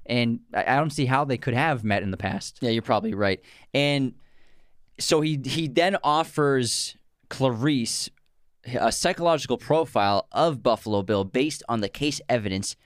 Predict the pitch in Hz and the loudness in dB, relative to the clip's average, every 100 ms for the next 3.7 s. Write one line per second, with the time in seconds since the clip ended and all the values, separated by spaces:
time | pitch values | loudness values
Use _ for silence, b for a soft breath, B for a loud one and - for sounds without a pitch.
0 | _ - - 120 120 117 117 107 107 - | _ -8 0 0 2 0 0 0 -2 -4
1 | - 110 101 101 95 - _ - 104 104 | -2 0 0 -4 -4 -8 _ -4 -2 -2
2 | 107 104 - 107 110 107 95 90 113 101 | -2 -2 -4 -2 -2 -2 -2 -2 -2 -2
3 | 107 98 104 92 98 92 | -4 -4 -6 -6 -4 -4